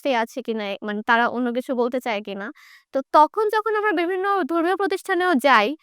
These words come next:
যে তারা আমাদেরকে কতটা গ্রহণ করছে, কতটা অ্যাকসেপ্ট করতেছে, তারা কি বলতে চাচ্ছে। তো, উম, আমি যখন হচ্ছে মনে করেন কেউ ইসকনে যাবে, তো তখন মনে করেন আমি বলতেছি যে আজকে আচ্ছা, আমরা আজকে ইসকনে যাবো, কে কে যাবা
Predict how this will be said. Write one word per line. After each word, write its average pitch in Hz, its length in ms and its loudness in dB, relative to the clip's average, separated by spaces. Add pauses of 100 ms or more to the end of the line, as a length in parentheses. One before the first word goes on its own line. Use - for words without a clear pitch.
(360)
যে 240 360 -2
তারা 302 280 6
আমাদেরকে 294 400 0
কতটা 262 480 4
গ্রহণ 269 400 0
করছে, 233 460 -4
কতটা 247 260 -4
অ্যাকসেপ্ট 254 340 -4
করতেছে, 247 280 -4
তারা 277 380 4 (180)
কি 302 100 0
বলতে 277 240 0
চাচ্ছে। 285 460 -6 (360)
তো, 285 280 0
উম, 247 200 -8
আমি 339 280 2
যখন 381 340 -2
হচ্ছে 381 300 -4
মনে 339 220 0
করেন 330 260 0
কেউ 339 160 0
ইসকনে 320 380 0
যাবে, 302 260 2 (520)
তো 277 140 2
তখন 330 320 0
মনে 330 200 0
করেন 320 200 0
আমি 311 160 0
বলতেছি 311 420 0
যে 415 60 -2
আজকে 311 260 -2
আচ্ছা, 226 320 -4
আমরা 269 280 -2
আজকে 285 200 -6
ইসকনে 294 320 -4
যাবো, 381 420 0
কে 349 160 0
কে 320 160 2
যাবা 226 320 2